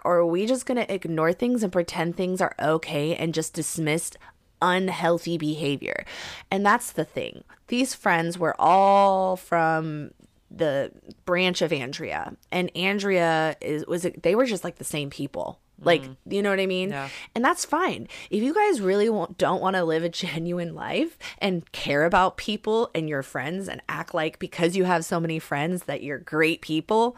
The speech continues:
Speaker 1: fine. But those who are friends with all are truly friends with none.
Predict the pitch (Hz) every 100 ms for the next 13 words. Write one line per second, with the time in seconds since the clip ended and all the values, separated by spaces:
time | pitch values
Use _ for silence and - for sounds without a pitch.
0 | - - 302 269 165 156 180 _ _ -
1 | 226 220 - - _ _ _ - - -
2 | - - - - _ - _ _ _ _
3 | - - - 214 254 311 320 - 311 240
4 | 208 190 185 170 156 160 156 156 - -
5 | 220 196 156 147 135 - - 139 147 139
6 | 147 143 139 135